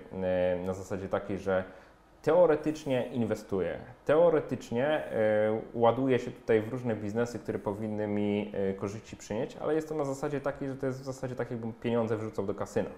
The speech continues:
tak? Może się uda, może się nie uda. Nie, jakby te osoby nie mają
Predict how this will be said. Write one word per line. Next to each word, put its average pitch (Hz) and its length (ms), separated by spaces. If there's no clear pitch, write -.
tak? 135 160
Może 123 220
się 131 120
uda, 123 180
może 113 200
się 110 160
nie 107 100
uda. 87 180
Nie, 120 200
jakby 120 280
te 135 100
osoby 139 340
nie 131 140
mają 123 540